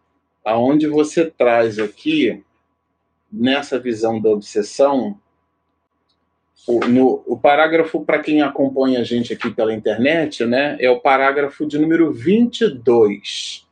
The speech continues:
tá? É, Miranda escreve assim: "O nosocômio", isto é, o hospital, né, e a Regina lembra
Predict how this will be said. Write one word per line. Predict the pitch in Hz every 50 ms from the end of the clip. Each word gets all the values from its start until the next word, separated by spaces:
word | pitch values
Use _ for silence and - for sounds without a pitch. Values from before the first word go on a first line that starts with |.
| _ _ _
tá? | - 104 110 120 127 131 - _ _ _ _ _ _ _ _ _ _ _
É, | - 107 107 104 101 95 - - _ _ _ _
Miranda | 117 127 143 151 156 160 170 180 185 185
escreve | 185 180 - - - 170 170 165 165 160 160
assim: | 151 151 - - 135 113 101 92 95 - - _ _ _ _ _ _ _ - - _ _ _
"O | 175 196 196
nosocômio", | 202 226 247 240 240 - 185 - - - - 165 165 190 208 208 202 175 139 127 113 104 104 -
isto | - - - - 123
é, | 110 98 92 -
o | 98 113 120 131
hospital, | 139 143 139 - - - 107 101 _ - 123 147 165 170 151 135
né, | 127 120 120
e | 123
a | 120 117
Regina | 117 127 123 113 113 131 135 143 147
lembra | 156 165 151 147 139 135 139 147 165 190 202 220 240 247 254